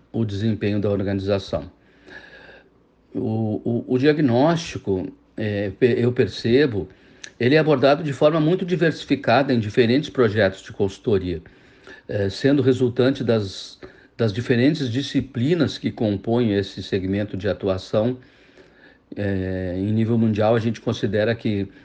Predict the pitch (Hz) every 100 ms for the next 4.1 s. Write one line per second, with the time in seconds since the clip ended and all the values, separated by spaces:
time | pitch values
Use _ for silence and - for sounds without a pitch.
0 | - _ - 110 92 - - - 117 101
1 | 98 - 117 98 113 139 - 113 98 104
2 | - 110 101 117 - 110 110 95 - -
3 | - 95 - 110 - 110 123 147 127 147
4 | 143